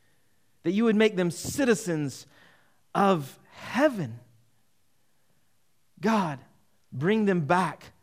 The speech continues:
to the fold. Lord, for those who have not yet become a part of the fold. <laughs> Those who've not yet seen, oh God, breathe upon them.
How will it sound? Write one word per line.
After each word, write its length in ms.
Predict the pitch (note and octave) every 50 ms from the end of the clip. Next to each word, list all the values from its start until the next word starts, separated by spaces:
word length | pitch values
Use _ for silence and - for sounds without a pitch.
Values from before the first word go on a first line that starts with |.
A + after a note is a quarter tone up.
| _ _ _ _ _ _ _ _ _ _ _ _ _ _ _ _ _ _ _ _
to 100 | - D3+
the 80 | C3 B2+
fold. 460 | A#2 - C3+ A#2 A2 A2+ A2 A2 - _ _ _ _ _ _ _ _ _ _ _ _ _ _ _ _ _ _ _ - _ _ _ _ _ _ _ _ _ _ _ -
Lord, 440 | B2 D#3 E3+ E3 D#3 C3+ A#2+ A2 - - - _ _ _ _ _
for 100 | - D3+
those 440 | C#3+ D#3+ E3+ F#3 F#3 E3+ C#3+ - -
who 120 | F3 D#3+
have 180 | D#3+ D#3+ D3 C#3+
not 360 | D3 D3+ D#3+ E3+ E3+ C3+ C3+
yet 520 | C3+ D3 D#3 D#3 C#3 - - - - - - _ _ _ _ _ _ _ _ _ D3
become 240 | D3+ - - F#3 F3
a 80 | D#3+ C#3+
part 320 | - - - E3+ E3+ E3+
of 60 | D#3
the 80 | D3+ C#3+
fold. 480 | - - D#3 D#3 D#3 C#3+ B2+ A#2 - - - - -
<laughs> 580 | - - _ _ _ _ _ _ _ _ _
Those 200 | - F#3 G3 -
who've 120 | F#3+ F#3+ D#3+
not 300 | E3+ F3 F#3+ G3+ F#3 E3+
yet 180 | E3+ F3 D#3+
seen, 580 | - - - - F#3 F#3 F#3 E3+ D#3+ C#3+ C3+ A2+ - - - _ _ _ _ _ _ _ _ _ _ _ _ _ _ _ _ _ _ _ _ _
oh 160 | - E3+ F3+
God, 560 | D#3 B2+ D3 F3+ F#3+ G3+ G3 G3 F3+ D3+ C3+ - - - _ _ -
breathe 600 | B2+ A2+ C#3+ D#3 E3 G3+ A3 B3 A#3+ G#3+ F3+ D#3
upon 420 | - - - D3 C#3 C3+ C3+ B2
them. 340 | A2+ B2 A2 G2+ F#2+ F#2+ F#2+